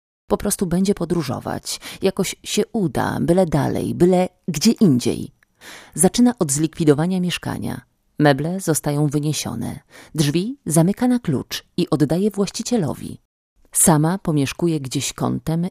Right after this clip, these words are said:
i nadal nie ma pojęcia, dokąd pojechać. Żadnych konkretnych planów, tylko silne przeświadczenie,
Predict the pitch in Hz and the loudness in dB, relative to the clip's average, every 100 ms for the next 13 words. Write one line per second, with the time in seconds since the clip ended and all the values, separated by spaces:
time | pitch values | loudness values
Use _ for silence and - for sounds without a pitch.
0 | _ 165 147 143 208 196 113 113 120 139 | _ 2 4 4 2 0 0 -2 -4 -8
1 | - 202 233 240 208 165 220 214 165 139 | -4 0 2 0 -2 -2 -2 -2 -4 -4
2 | 196 - 202 - 208 143 - - - - | -6 -4 -8 -4 -4 -4 -6 -8 -12 -10
3 | - _ _ _ - 151 170 165 180 196 | -14 _ _ _ -8 4 4 4 0 -2
4 | - 160 - 160 - 196 - 131 113 - | -4 -4 -2 -4 -4 -8 -6 -6 -6 -6
5 | - - - - - 160 143 143 - - | -10 -12 -14 -16 -2 0 2 -2 -2 -4
6 | 226 226 233 - 143 - 135 - 208 151 | 0 2 0 -2 -8 -6 -8 -4 -2 -2
7 | 120 | -4